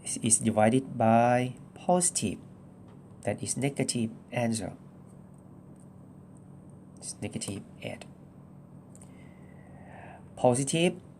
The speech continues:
divided by negative is negative, negative five. Okay, one more. Negative divided by negative,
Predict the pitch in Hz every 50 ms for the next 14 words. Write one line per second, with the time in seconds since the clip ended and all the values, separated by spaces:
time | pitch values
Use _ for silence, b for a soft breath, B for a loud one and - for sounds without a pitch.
0 | - - - - - - - - - - - - - - - 113 113 107 107 113
1 | 120 131 147 156 - 143 123 123 123 123 120 120 117 117 117 117 123 117 - 127
2 | - - 143 151 156 - - - - - - 120 110 - - 117 110 117 113 123
3 | 117 - 135 143 156 - - - - - - - - - - - - - - -
4 | - 170 196 - - 143 127 113 113 - - - 104 98 104 - - - - -
5 | - - - - - - - - - - - - - - - - - - - -
6 | - - - - - - - - - - - 120 - - 139 135 135 131 127 123
7 | 120 120 131 151 170 - - - - - - - - - B B B B B B
8 | B B B B B 135 120 123 127 - 143 135 - - 156 165 175 175 175 -
9 | - - - - - - - 120 117 113 110 117 120 127 131 151 160 156 139 131
10 | 123 123 123 123 131 - 135 131 - 143 143 156 156